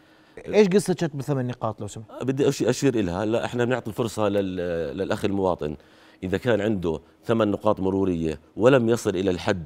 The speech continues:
Speaker 2: ال-، يعني خلينا نقول الحد اللي ستاشر نقطة اللي تستوجب من خلالها حجز هذه ال-، ال-، الرخصة، أعطيناه فرصة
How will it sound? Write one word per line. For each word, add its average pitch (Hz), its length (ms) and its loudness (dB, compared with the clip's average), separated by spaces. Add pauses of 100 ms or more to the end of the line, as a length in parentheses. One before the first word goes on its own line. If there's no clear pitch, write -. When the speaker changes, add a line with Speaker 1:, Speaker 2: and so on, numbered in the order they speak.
(100)
Speaker 2:
ال-، 85 240 -4
يعني 85 280 -4
خلينا 92 200 -6
نقول 95 140 -2
الحد 82 300 -6
اللي 82 180 -4
ستاشر 87 480 -6
نقطة 82 360 -4 (340)
اللي 87 180 -4
تستوجب 85 640 0
من 90 80 -6
خلالها 87 480 0
حجز 87 380 -4
هذه 85 300 -4
ال-، 78 300 -12
ال-، 76 260 -8 (240)
الرخصة، 95 440 -4 (640)
أعطيناه 135 340 0
فرصة 101 420 -2